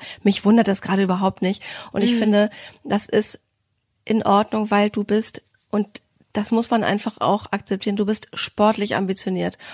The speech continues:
Speaker 1: Und zwar
Speaker 2: Ja.
Speaker 1: nicht, nicht im A-L-Bereich, sondern wirklich sportlich ambitioniert. Und ich finde, das, ähm, fair enough zu sagen, weil du ja nicht sagst,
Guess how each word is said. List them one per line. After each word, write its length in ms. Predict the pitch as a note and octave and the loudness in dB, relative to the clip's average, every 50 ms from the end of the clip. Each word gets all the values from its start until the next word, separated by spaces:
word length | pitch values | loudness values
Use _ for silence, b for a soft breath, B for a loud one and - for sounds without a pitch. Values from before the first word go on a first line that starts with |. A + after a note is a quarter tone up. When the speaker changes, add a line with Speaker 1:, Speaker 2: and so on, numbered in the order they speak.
| B B | B B
Speaker 1:
Und 120 | B - G#3 | B 0 0
zwar 280 | - - G#3 G#3 G#3 | 2 2 2 2 4
Speaker 2:
Ja. 280 | G#3+ G#3+ A3 G#3+ G#3 G3+ | 2 2 0 -2 -2 -2
Speaker 1:
nicht, 420 | - G#3+ A#3 B3+ C4 - - - - B B B B B | 2 4 4 4 4 2 -4 -10 -14 B B B B B
nicht 340 | - A#3+ B3+ C4+ - - - | 2 2 2 2 2 -2 -2
im 160 | - G#3+ A3+ | 0 0 2
A-L-Bereich, 600 | - - G3 F#3+ - F#3 F#3+ F3+ F#3 F3+ F#3+ G3+ G#3+ | 2 2 0 0 0 0 0 0 0 -2 -2 -2 -2
sondern 340 | - G3+ G#3 G3+ G#3 G3 F3+ | -2 0 0 0 0 0 -2
wirklich 260 | G#3 G3+ - G#3 G#3 | -2 -2 -2 -4 -4
sportlich 320 | - - F#3+ F#3+ - - | -2 -4 -4 -4 -4 -4
ambitioniert. 360 | - F#3 F#3+ - G3 F#3+ F#3 | -4 -4 -2 -2 -2 -4 -4
Und 60 | - F#3+ | -4 -8
ich 120 | G3 - | -8 -6
finde, 360 | - A3 G#3+ G#3+ G#3 G#3 A3+ B B B B B B B B B | -4 -2 0 0 2 0 0 B B B B B B B B B
das, 360 | - G#3+ G#3 G#3 - - - - - | 0 0 0 2 0 -2 -2 -4 -2
ähm, 300 | - G3+ G3+ G3+ G#3 G3 | 0 2 2 2 2 0
fair 260 | - - - G3+ G#3 | -2 -2 0 2 2
enough 400 | G#3 G3+ G3 F#3+ F#3+ G#3+ A#3 - | 4 2 2 2 2 0 0 -2
zu 160 | - - - G3+ | -4 -4 -2 -2
sagen, 340 | G3 G3 F#3+ F#3 F3+ F#3 F3+ | 0 0 0 0 -2 -2 -2
weil 140 | G3 G3 G3 | 0 0 0
du 80 | G3+ | 0
ja 100 | G3 G3 | 0 0
nicht 200 | F#3+ F#3+ G3+ G#3+ | 0 -2 -4 -4
sagst, 260 | - G3+ G3 G3+ - | -4 -4 -4 -4 -6